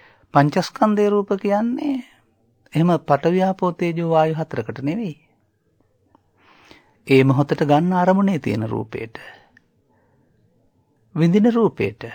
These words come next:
ඇසෙන් රූපය විඳිනවා, කනෙන් ශබ්ද රූපය විඳිනවා, නාසයෙන් ගන්ධ රූපය විඳිනවා.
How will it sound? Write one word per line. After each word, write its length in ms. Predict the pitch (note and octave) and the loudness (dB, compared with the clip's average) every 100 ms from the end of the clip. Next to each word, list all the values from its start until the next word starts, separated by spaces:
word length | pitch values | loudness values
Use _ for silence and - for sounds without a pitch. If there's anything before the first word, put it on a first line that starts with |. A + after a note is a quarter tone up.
| - - _ _ _ _ | -18 -20 _ _ _ _
ඇසෙන් 300 | - - C3+ A#2 | -4 0 0 0
රූපය 380 | A#2+ A2+ C#3 | -2 0 2
විඳිනවා, 360 | C#3+ D3+ E3+ G#3 | 2 0 -2 -2
කනෙන් 320 | F#3+ D3+ C3+ | 0 0 0
ශබ්ද 280 | C3+ A2+ G#2+ | 0 -2 0
රූපය 360 | A#2 B2 C3 D3 | -2 -2 0 -2
විඳිනවා, 320 | F3 F#3+ G3+ | -2 -2 -2
නාසයෙන් 480 | E3+ C3+ B2+ C#3 A#2+ | 0 -2 -2 -2 0
ගන්ධ 260 | G#2+ A2+ B2 | 0 0 2
රූපය 340 | C3 C3 E3 | 0 0 -2
විඳිනවා. 420 | F#3+ G#3+ A#3 A#3 | -2 -2 -4 -6